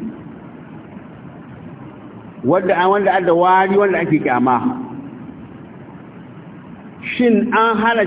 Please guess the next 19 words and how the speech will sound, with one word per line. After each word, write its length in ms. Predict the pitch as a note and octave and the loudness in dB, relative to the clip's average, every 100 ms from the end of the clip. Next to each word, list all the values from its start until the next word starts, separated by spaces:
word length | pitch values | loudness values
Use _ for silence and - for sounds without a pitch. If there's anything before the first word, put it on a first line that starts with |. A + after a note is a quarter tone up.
| A3 | 4
cin 200 | G#3 F#3 G#3 | 4 4 4
suna 260 | A3+ A3 F#3+ D3+ A2+ - - - - - - | 4 6 4 2 0 -6 -8 -10 -14 -4 2
ala 220 | G3+ G3 | 2 2
ta'mim, 960 | G3+ D#3 E3 A3 A#3 A3+ - - - - - - - - - - - - - - - - - | 2 2 4 4 6 4 4 2 0 -6 -10 -14 -14 -16 -18 -18 -18 -20 -18 -18 -18 -16 2
ko 200 | G3+ A3+ | 6 6
ko 240 | G#3 F#3 F3 | 8 4 6
a'a, 580 | F3+ F#3 E3 B2+ A#2+ | 4 4 4 2 0
an 220 | F3 F#3+ F#3+ | 2 4 4
hana 160 | G3+ F3+ | 2 4
cin 160 | E3+ D#3 E3 | 4 4 4
suna 540 | F#3+ E3+ A2 - - - - - - - - - - - - - - - - - - G#2+ A#2+ | 4 4 0 -4 -8 -12 -16 -18 -18 -18 -18 -18 -18 -18 -16 -18 -18 -18 -20 -18 -12 -4 0
daga 580 | D3+ C#3 E3 C#3+ C3 D#3 | 2 2 2 2 -2 -2
a 60 | D3 | -2
ci 120 | - | -2
a 100 | E3+ | 0
shiga 180 | C#3+ C#3 | 0 0
masallaci? 500 | C3+ C#3 C#3 C3+ B2+ - - - - - - - - - - - - - - - - - - - - - - - - - - - - - - - - | 0 2 2 0 -4 -6 -10 -12 -16 -16 -16 -16 -16 -16 -18 -18 -18 -18 -18 -18 -18 -18 -18 -18 -18 -18 -18 -18 -18 -18 -20 -20 -18 -18 -18 -16 -8
Shin 260 | - A3 | 0 2
an 260 | G#3+ G#3+ | 2 2